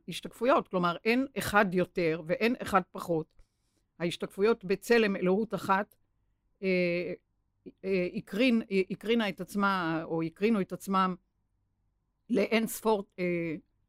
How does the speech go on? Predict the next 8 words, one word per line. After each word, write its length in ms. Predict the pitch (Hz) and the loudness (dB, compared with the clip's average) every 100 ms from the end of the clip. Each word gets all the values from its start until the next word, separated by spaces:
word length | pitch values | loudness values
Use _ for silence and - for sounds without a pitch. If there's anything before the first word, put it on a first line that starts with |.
| _ _ _ - | _ _ _ -4
רסיסי, 760 | 185 196 202 - 233 190 160 - | -2 -2 -4 2 2 4 0 -4
אה, 460 | 170 165 160 156 165 - _ | -6 -4 -4 -6 -10 -16 _
נשמות. 680 | 208 175 - 170 139 - _ _ _ _ _ _ - | -4 -2 0 -2 -4 -8 _ _ _ _ _ _ -6
ולכן, 420 | 180 180 330 415 381 - | -4 -2 -2 -2 -8 -10
אה, 480 | 175 180 175 170 165 - | -4 -4 -4 -4 -8 -6
אנחנו 680 | 180 180 208 180 180 180 - _ _ _ _ _ - | -6 -6 -6 -6 -6 -8 -12 _ _ _ _ _ -8
כרגע 280 | 180 240 226 | -2 0 2
מפנים 480 | 180 - 233 311 | 0 2 4 4